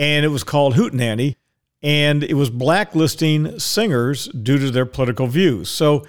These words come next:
this was some very interesting times. I get a kick. I'm saying this to you because we have all these people in the world, "Oh, we've never seen this before," blah, blah, blah. No, we have. And the other thing that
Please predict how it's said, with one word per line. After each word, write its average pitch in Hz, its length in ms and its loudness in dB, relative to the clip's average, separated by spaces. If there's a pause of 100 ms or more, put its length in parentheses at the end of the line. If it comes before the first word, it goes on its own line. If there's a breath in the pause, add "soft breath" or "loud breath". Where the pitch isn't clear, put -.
(280 soft breath)
this 165 220 -6
was 208 160 0
some 190 160 0
very 165 260 2
interesting 147 540 -2
times. 107 460 -6 (320 soft breath)
I 123 60 -8
get 139 180 0
a 202 80 2
kick. 165 340 0
I'm 131 220 -10
saying 196 300 0
this 135 140 -2
to 143 120 -2
you 139 100 0
because 135 320 -4
we 127 80 -2
have 123 140 0
all 233 160 2
these 175 180 2
people 117 320 0
in 113 80 0
the 110 80 -2
world, 117 340 -2 (360 soft breath)
"Oh, 220 180 2
we've 202 240 2
never 196 300 2
seen 196 300 2
this 175 140 2
before," 151 500 0
blah, 247 420 0
blah, 214 320 -2
blah. 151 340 -4
No, 131 260 0
we 147 260 0
have. 120 360 -6 (500)
And 151 80 0
the 175 120 6
other 220 160 6
thing 139 400 0
that 101 100 -14